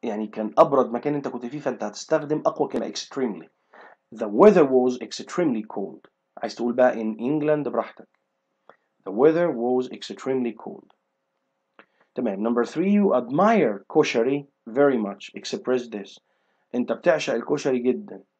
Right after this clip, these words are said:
عبر عن ده. أنا مش عارف بصراحة، كشري والترم الأول فسيخ. بصراحة، أوكي، طبعًا نعمة ربنا وكل حاجة. المهم، عبر بقى يا سيدي إنك بتحب الكشري. جميل. هتقول له إيه؟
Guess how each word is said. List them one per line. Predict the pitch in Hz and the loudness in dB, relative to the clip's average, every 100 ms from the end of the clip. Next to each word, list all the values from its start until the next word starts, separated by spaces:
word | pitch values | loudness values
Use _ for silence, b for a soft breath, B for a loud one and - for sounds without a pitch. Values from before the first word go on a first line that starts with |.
| _ _ - | _ _ 0
عبر | 113 123 110 | 2 4 0
عن | 98 | -2
ده. | 101 | -6
أنا | 110 | -8
مش | 107 | -4
عارف | 127 107 | -4 -6
بصراحة، | 110 104 101 | -12 -10 -10
كشري | 107 123 120 117 117 | -6 -6 -4 -4 -4
والترم | 113 107 107 - 120 | -4 -6 -8 -6 -4
الأول | 113 113 113 | -4 -2 -4
فسيخ. | 107 104 131 131 - - _ _ _ - | -4 -8 -6 -6 -8 -14 _ _ _ -16
بصراحة، | - 127 123 120 - | -4 -2 -2 -6 -8
أوكي، | - 170 | -4 -2
طبعًا | 120 110 101 | 0 -2 -2
نعمة | 120 113 107 | -4 -4 -6
ربنا | 107 110 107 | -10 -8 -10
وكل | - 104 | -10 -12
حاجة. | - - _ _ - B B B - | -14 -20 _ _ -20 B B B 0
المهم، | 190 190 123 113 | 8 8 6 0
عبر | 139 131 170 143 127 | 0 6 6 6 4
بقى | 135 | 4
يا | 127 | 2
سيدي | 139 131 | -2 -4
إنك | 123 | -4
بتحب | 110 - - | -6 -10 -10
الكشري. | - - - - _ _ _ _ _ _ _ _ - | -12 -14 -16 -20 _ _ _ _ _ _ _ _ -8
جميل. | 117 117 101 | -4 -4 -4
هتقول | 110 127 147 | -2 0 2
له | 139 | 2
إيه؟ | 143 139 | 2 -2